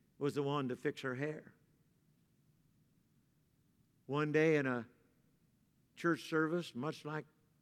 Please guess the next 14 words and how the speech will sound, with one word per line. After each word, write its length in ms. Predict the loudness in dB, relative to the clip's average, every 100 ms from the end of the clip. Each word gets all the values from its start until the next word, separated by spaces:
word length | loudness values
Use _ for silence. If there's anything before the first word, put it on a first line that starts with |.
| _
the 60 | -8
one 240 | -4 -2
we 160 | -2 -4
had 320 | -4 -6 -8 -12 -18 _ _ _ -14
this 200 | -12 -8
morning, 280 | -8 -8 -12 _ _ _ _ _ _ _ _ _ _ _ _ _ _ _ _ _ _ _ _ _
there 140 | 0 0
was 100 | 2
a 80 | -2
transition 720 | 0 2 2 4 2 2 -4
between, 560 | -6 -2 0 0 -2 -6 -14 _ _ _
remember, 280 | -4 -2 -4 -4
the 140 | 2
old, 300 | 4 4 2